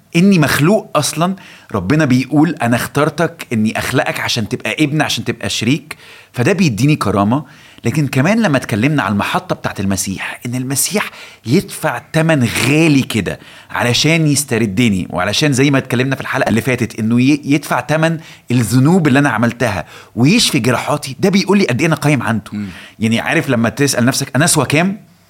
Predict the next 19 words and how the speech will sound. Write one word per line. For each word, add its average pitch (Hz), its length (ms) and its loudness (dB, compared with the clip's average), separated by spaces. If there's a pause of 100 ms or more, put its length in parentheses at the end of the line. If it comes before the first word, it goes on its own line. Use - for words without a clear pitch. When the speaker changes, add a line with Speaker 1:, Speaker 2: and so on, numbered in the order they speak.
Speaker 2:
يعني. 117 120 2
Speaker 1:
هو - 20 4
بيقول 160 240 4
لك: 180 160 0
"أنت 143 120 2
تسوى 175 300 2
إن 147 100 2
أنا 190 220 0 (460)
أبقى 151 380 0
إنسان 180 440 2
و-، 135 120 4 (180)
وأموت 139 640 4
كإنسان 160 760 2
متحد 160 380 0
بالألوهة 180 360 2 (180)
عشانك، 131 460 2
عشان 117 220 -2
Speaker 2:
صح. - 100 -8
Speaker 1:
أستردك". 90 400 -4